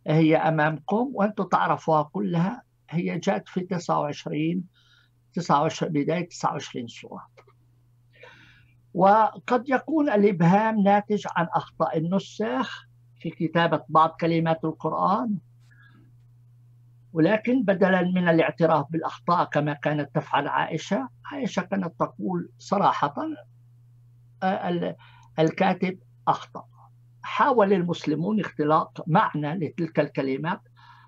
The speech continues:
رغم أن، رغم أنه تم تصحيح بعضها في اختلاف القراءات. يعني، آه، هناك قراءات مختلفة تختلف عن النص،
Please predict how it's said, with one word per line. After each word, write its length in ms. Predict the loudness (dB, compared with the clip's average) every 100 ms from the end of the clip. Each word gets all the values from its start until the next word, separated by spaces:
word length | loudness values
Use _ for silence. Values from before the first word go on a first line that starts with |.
| _
رغم 240 | -2 -2 -2
أن، 220 | 0 -2 -4 0
رغم 280 | 0 2 0
أنه 340 | 2 2 0
تم 320 | 2 0 2
تصحيح 500 | 0 0 -4 -10 -6
بعضها 500 | -2 -2 0 -2 -2
في 160 | -2 -4
اختلاف 600 | -4 -2 0 -2 -4 -12 _ _ _ _ _ _ _ _ -2
القراءات. 760 | -2 2 2 2 -4 -12 _ -20 _ _ _ _ _ _
يعني، 380 | -8 -6 -6 -8 -10 -12 -14 -18 -20 _ _ _ -8
آه، 200 | -4 -2
هناك 460 | 0 0 -2 -2
قراءات 340 | 2 2 0 -2
مختلفة 760 | -10 -6 -4 -4 -8 -10 -10 -12 _ _ _ _ _ -14
تختلف 400 | -10 2 2 2
عن 140 | 0
النص، 580 | 0 -4 -6 -8 -16 -20